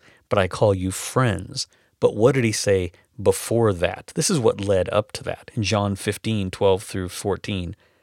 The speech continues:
"My command is this, love each other as I have loved you.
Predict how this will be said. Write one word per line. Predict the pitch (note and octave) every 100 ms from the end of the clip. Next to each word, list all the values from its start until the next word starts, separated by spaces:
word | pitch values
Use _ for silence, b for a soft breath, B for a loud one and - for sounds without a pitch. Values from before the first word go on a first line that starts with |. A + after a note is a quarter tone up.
| _ _ _ -
"My | F3+
command | - B2 A2+ A2 F#2
is | F2
this, | F#2 G2 - - _ _ _ _ _ -
love | G2 G#2
each | E3+ -
other | G2+ A2+ -
as | G2+ F#2+
I | F2+ F#2+
have | A2 F#2+
loved | E2+ F2 G2+
you. | E3 D#3+